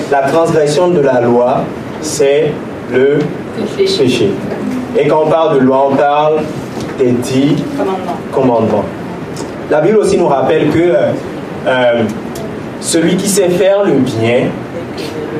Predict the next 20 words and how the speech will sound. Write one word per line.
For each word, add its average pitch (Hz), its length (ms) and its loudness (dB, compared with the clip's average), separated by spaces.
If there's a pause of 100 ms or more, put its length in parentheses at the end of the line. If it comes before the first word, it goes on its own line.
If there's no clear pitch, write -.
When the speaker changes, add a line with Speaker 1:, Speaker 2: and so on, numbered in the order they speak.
(240)
Speaker 1:
et 151 80 2
qui 180 160 0
ne 170 100 4
le 135 160 4
fait 127 200 2
pas, 123 380 0 (600)
pour 160 200 2
lui, 165 220 4
c'est 156 260 2
un 160 340 2 (960)
péché. 110 320 0 (960)
Donc, 165 400 2 (480)
quand 226 240 2
on 226 60 2
prend 226 180 2
la 202 140 4
procrastination, 143 1000 2 (640)
est-ce 175 160 2
que 214 400 4 (140)
procrastiner, 170 920 2